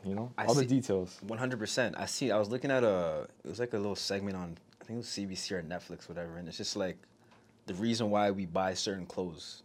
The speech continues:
Speaker 2: or certain brands is because we identify with it.
Speaker 1: True.
Speaker 2: So, you know, with me, like,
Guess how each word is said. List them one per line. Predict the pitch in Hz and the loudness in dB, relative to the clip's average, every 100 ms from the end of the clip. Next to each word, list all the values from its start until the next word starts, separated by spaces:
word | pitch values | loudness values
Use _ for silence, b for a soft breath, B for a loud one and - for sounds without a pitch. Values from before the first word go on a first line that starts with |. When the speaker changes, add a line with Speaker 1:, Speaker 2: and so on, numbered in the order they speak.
| - | -12
Speaker 2:
or | 90 | -10
certain | 92 110 92 | -4 -2 -2
brands | 82 90 104 | -2 -2 -2
is | 92 | -4
because | 87 104 90 | -4 -4 -4
we | 92 | -4
identify | 82 87 87 - 69 | -4 -6 -6 -8 -8
with | - 67 | -10 -14
it. | - - - | -16 -18 -18
Speaker 1:
True. | - 110 104 90 - | -8 -4 -4 -4 -8
Speaker 2:
So, | 95 | -6
you | 95 | -4
know, | 92 | -4
with | 95 104 | -4 0
me, | 113 120 | 4 6
like, | 104 98 | 6 4